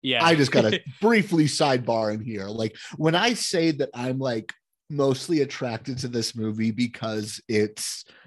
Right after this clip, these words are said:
Speaker 2: uh, because of its, like, competent <laughs> filmmaking that we do, that I feel like we've almost lost in Hollywood.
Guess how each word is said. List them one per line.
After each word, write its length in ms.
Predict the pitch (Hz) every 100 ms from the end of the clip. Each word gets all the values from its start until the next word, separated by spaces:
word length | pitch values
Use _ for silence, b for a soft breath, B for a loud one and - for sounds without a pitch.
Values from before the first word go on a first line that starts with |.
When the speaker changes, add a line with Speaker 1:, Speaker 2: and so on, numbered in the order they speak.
| b _ _ 113
Speaker 2:
uh, 480 | 101 90 92 90 - - _ _ _ _ _ 135
because 400 | 131 - 135 127
of 120 | 113
its, 280 | 123 - -
like, 340 | 117 101 - _ _ _ _ _ _ _ _ _ _
competent 720 | - - 123 120 208 - 147 127
<laughs> 140 | -
filmmaking 760 | 117 110 123 143 147 180 190 196 B B B B
that 180 | 135 131
we 120 | 139
do, 180 | 131 143
that 260 | 139 139 139
I 180 | 131
feel 220 | 127 156 147
like 160 | 139
we've 180 | 131 123
almost 320 | 123 117 113
lost 460 | 123 107 113 147 -
in 80 | 180
Hollywood. 600 | 165 180 185 190 196